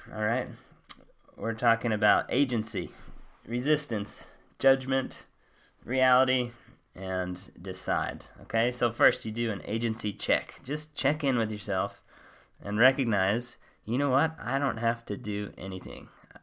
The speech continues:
Sometimes I think I have to do things. I don't have to do anything. Give yourself permission to say no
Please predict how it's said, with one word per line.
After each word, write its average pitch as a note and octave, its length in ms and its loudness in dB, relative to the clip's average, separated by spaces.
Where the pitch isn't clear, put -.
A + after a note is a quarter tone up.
Sometimes B2+ 360 -2
I A2 60 0
think A2+ 180 -2
I - 40 -2
have - 360 -4
to - 80 -8
do G#2+ 160 -4
things. - 420 -10
I A#2 120 -8
don't C3+ 200 -4
have - 440 -4
to C3 320 -4
do D3 380 -4
anything. F#2 420 -6
Give A#2+ 180 -4
yourself C3+ 400 0
permission B2 600 -2
to G#2+ 120 -6
say G#2 260 0
no G#2 460 4